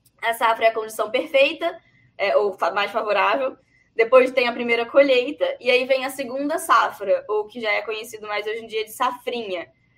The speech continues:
É, hoje em dia, a gente tem muito costume de usar a primeira safra, ou a safra pra soja, a saf-, safrinha pro milho. É, e hoje tem crescido também o, a safrinha pra algodão.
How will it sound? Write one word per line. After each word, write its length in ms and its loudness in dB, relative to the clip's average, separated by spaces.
É, 680 4
hoje 260 0
em 60 -8
dia, 240 -2
a 20 2
gente 440 -4
tem 160 -2
muito 260 -4
costume 340 -8
de 60 -8
usar 220 0
a 40 -4
primeira 440 -6
safra, 500 0
ou 160 -4
a 100 0
safra 560 0
pra 200 -6
soja, 540 2
a 180 -2
saf-, 400 -8
safrinha 720 -6
pro 140 -4
milho. 520 -6
É, 680 2
e 160 -2
hoje 140 -2
tem 120 -2
crescido 300 -10
também 380 -4
o, 100 -2
a 180 -2
safrinha 420 -8
pra 180 -2
algodão. 580 -2